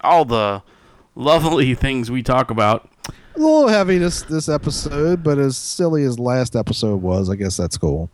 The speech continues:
Speaker 1: Yeah, yeah, yeah. It does, it does kinda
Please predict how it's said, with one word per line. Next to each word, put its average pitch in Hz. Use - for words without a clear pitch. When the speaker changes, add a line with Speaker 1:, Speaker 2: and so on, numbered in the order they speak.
Speaker 1:
Yeah, 123
yeah, 117
yeah. 113
It 113
does, 123
it 123
does 127
kinda 110